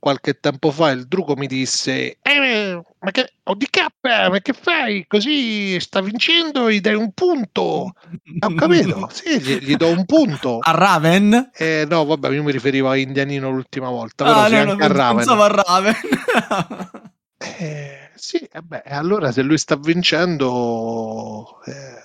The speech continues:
Speaker 1: il tuo problema sarà cercare di ostacolare lui, e mentre tu cerchi di ostacolare lui, io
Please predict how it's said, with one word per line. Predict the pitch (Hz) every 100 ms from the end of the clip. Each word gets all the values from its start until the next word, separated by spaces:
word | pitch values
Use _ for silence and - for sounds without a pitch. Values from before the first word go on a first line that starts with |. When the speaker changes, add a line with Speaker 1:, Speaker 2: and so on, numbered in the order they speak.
| _ _ _
Speaker 1:
il | - -
tuo | 156
problema | 143 160 139 147 147 123
sarà | 127 123
cercare | - 131 - 143 131
di | 120
ostacolare | 120 135 117 120 117 135
lui, | 190 123 104 _
e | -
mentre | 123 139 131 139
tu | 139 135
cerchi | - 143 - 135
di |
ostacolare | 135 - 139 139 151 202
lui, | 143 120 147 113
io | 107 98 101 101